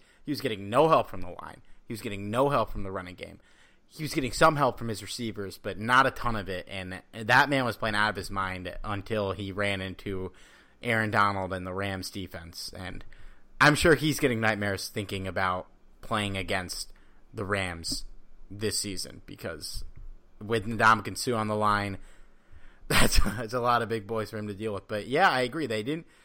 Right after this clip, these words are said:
they didn't do much to bolster their offensive line. It looks like they're gonna have faith in an offensive line that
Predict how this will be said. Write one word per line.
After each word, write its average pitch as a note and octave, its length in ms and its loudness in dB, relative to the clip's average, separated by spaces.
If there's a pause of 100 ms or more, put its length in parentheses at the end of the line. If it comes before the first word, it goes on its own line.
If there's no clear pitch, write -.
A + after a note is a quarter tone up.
(240)
they A#2 60 -4
didn't E3+ 200 -2
do C#3+ 180 0
much C3+ 400 2
to A2 120 -8 (360)
bolster A2 460 -4
their A2 180 0
offensive G#2+ 460 -2
line. G#2 460 -4 (520)
It G2+ 120 -8
looks A2 200 -6
like A2 140 -2
they're A2+ 100 -6
gonna G#2+ 120 -4
have G#2 260 -4
faith A2 320 -4
in G#2 60 -6
an G2+ 80 -6
offensive G2+ 340 -4
line G2+ 300 -4
that F#2+ 320 -10